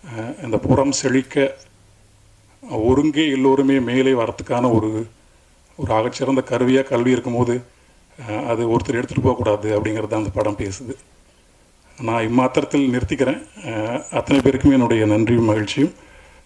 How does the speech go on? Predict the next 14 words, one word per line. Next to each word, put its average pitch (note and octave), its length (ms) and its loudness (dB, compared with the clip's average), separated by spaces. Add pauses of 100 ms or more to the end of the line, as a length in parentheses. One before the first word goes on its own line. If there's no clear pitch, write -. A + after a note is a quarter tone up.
(160)
தயாரிப்பாளர் C3+ 460 2
ஐயா A#2 200 2
அவர்களுக்கு C3 340 2
என்னுடைய G#2 260 0
நன்றி. G#2+ 400 2
அவரும் A2 240 2
நிறைய A2 260 0
இந்த A2+ 100 0
மாதிரி, A#2+ 240 0 (880)
அஹ், A#2 260 -10
சமூக B2+ 480 2
பொறுப்புமிக்க B2+ 760 0 (100)
படங்களை A2+ 680 0 (200)
தயாரிக்கணும். A#2 500 0